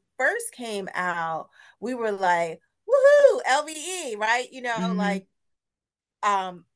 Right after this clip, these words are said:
Speaker 1: you know, a Black wine producer.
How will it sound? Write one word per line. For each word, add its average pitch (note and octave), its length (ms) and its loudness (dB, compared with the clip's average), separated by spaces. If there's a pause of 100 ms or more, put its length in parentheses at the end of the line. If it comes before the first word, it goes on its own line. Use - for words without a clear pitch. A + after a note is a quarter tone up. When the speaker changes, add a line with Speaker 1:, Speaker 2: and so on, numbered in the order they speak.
(200)
Speaker 1:
you G#3 100 -16
know, F#3 320 -10 (640)
a G3+ 100 -4
Black A#3+ 360 2 (100)
wine C#4+ 600 -4
producer. G#3 840 -16